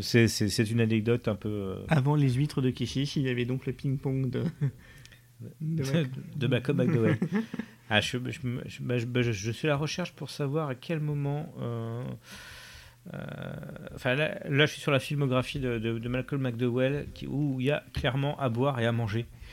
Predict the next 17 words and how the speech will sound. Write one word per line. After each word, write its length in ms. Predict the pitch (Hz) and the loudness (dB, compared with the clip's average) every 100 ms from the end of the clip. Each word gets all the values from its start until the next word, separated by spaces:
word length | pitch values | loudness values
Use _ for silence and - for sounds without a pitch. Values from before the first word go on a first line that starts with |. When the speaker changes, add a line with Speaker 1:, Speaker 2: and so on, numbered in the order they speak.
| - - - - - | -18 -18 -20 -16 -6
Speaker 1:
<laughs> 40 | 160 - 165 - 202 - 170 - - - - - - | -4 0 0 2 0 0 -8 -14 -14 -14 -16 -18 -6
Alors, 360 | 120 113 85 101 127 - - - - - - | -2 -2 -6 -12 -18 -20 -20 -20 -20 -20 -6
euh, 800 | 120 120 113 110 110 104 104 104 - | -2 2 2 2 0 -2 -4 -4 -4
il 120 | 117 | -4
a 40 | 110 | -2
fait 180 | - | -2
énormément. 320 | 143 135 139 - - | 0 0 0 -4 -10
Attends, 220 | - 95 | -6 -6
euh, 120 | 101 101 - - - - - - - | -8 -10 -14 -20 -20 -20 -20 -10 0
alors, 200 | 110 - | 0 0
ce 160 | - 120 | 0 0
monsieur 240 | 127 165 | 2 2
a 20 | |
été 100 | 120 | 2
dans 120 | 104 101 | 2 2
la 120 | 101 | -2
série, 480 | - - 135 147 | -4 0 4 4